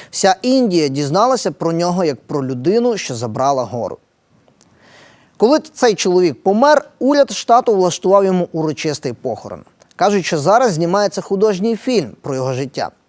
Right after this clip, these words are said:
Чи не вражаюча ця історія, правда? Ми маємо бути готові при нагоді послужити будь-кому і будь-яким шляхом.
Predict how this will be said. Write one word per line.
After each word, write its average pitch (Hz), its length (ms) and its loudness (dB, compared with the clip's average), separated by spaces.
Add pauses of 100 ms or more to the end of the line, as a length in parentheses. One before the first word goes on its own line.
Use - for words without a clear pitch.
(540)
Чи - 160 2
не 226 120 4
вражаюча 226 560 0
ця 202 160 -2
історія, 113 500 -4
правда? 160 360 -2 (840)
Ми 247 120 4
маємо 294 300 4
бути 226 240 0
готові 185 420 0
при 143 160 -6
нагоді 180 340 0
послужити 185 560 -2
будь-кому 208 720 0
і 151 80 -4
будь-яким 170 420 -2
шляхом. 135 440 -10